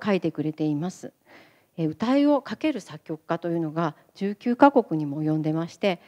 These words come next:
私はこの十年間で十五カ国で公演をしました。えー、このような、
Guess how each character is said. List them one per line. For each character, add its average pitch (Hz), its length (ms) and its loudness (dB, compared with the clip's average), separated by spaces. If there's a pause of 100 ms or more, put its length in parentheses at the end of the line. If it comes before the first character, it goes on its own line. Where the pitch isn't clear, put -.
(200)
私 208 320 -6
は 214 100 2
こ 208 120 -4
の 202 120 0
十 202 220 -2
年 214 240 -4
間 147 220 -4
で 139 160 -6
十 185 260 -4
五 196 160 -2
カ - 140 -4
国 175 260 -6
で 135 240 -4
公 160 220 -2
演 175 160 -4
を 165 100 -4
し - 160 -10
ま 185 140 -6
し - 80 -16
た。 131 180 -4 (720)
え 160 440 -4
ー、 156 60 -10
こ 185 120 -6
の 208 160 2
よ 285 140 6
う 262 40 4
な、 190 220 0